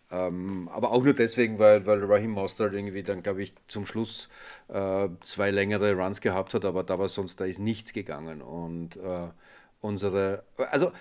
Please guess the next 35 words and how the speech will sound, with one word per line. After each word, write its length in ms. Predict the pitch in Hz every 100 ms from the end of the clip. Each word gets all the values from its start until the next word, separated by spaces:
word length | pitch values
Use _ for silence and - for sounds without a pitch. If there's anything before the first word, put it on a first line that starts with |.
| -
vielleicht 520 | - 139 143 - -
die, 100 | 123
die 140 | 127 113
größte 640 | 107 113 135 - 123 117 - _ _ _ - 107
Beobachtung, 960 | 127 120 131 131 107 - 117 117 113 110 104
ähm, 720 | 110 110 107 107 107 107 107 _ - - _ _
die, 100 | 113
die 80 | 107
man 160 | 107 101
so 100 | 123
all-, 180 | 117 104
all 220 | 107 107
im 120 | 110
Großen 280 | 101 107 107
und 120 | 113
Ganzen, 480 | 90 117 131 113 98
äh, 400 | 92 90 98 95
machen 320 | 90 87 -
kann, 220 | 107 92 98
ist 180 | 92
halt 140 | 98 87
auch 120 | 87
im 120 | 98
Vergleich 400 | 101 85 87 85
zu, 400 | - 98 92 90
zum, 640 | 90 - 92 90 90 90 - - - - - -
ähm, 640 | 95 90 90 90 90 87 -
zum 180 | - 98
Vorgänger 460 | - 98 127 107 92
ist, 100 | 87
dass 120 | 95
Sean 200 | - 98
Desai 400 | 104 - 92 101
halt, 480 | 98 98 95 - - -
ähm, 300 | 85 82